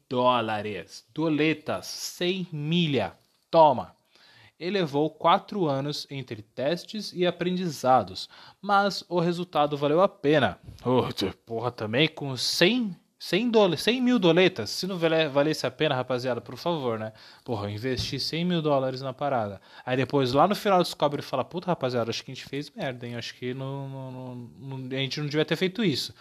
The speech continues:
Depois de cem, cem K, tá tirando, né? Lógico que valeu a pena. Ufa!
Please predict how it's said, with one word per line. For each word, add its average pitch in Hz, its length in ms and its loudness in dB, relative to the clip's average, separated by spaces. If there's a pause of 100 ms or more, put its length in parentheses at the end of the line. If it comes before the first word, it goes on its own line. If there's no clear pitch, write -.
(180)
Depois 127 360 -2
de 143 100 -2
cem, 165 540 0
cem 175 240 0
K, 160 300 6 (260)
tá 117 100 -14
tirando, 127 500 -10
né? 117 140 -10 (1400)
Lógico 131 420 0
que - 100 -16
valeu 110 240 -4
a 101 60 -4
pena. 90 340 -14
Ufa! 294 460 -4